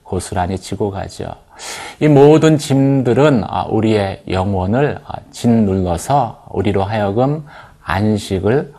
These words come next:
얻지 못하게 합니다. 어, 그리고 또 이 짐들 가운데에는 죄로 인한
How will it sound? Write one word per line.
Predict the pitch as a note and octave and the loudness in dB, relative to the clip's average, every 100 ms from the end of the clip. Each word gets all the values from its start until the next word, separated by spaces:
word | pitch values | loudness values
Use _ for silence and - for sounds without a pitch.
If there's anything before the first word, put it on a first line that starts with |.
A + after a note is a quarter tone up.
| - | -16
얻지 | - F2 - G2+ | -8 -8 -4 -2
못하게 | E2+ - G#2 G2 G#2 | -2 -2 -4 0 0
합니다. | G2 - G1+ - - _ - - - - - - | -2 -6 -8 -10 -14 _ -14 -10 -10 -12 -16 -6
어, | - - - - | -2 0 -2 4
그리고 | D#3 E3 E3+ - | 6 6 2 2
또 | D3+ D#3 D3 | 4 4 4
이 | B2 A#2 | 0 -2
짐들 | - B2+ C3+ A2+ | -2 0 2 2
가운데에는 | G#2+ A2+ A2+ G#2 G#2 G#2+ | 0 2 0 0 0 -2
죄로 | F#2+ A2 A2 A2+ | -4 -2 0 2
인한 | G#2 F#2 F2+ E2+ | 0 -2 -4 -6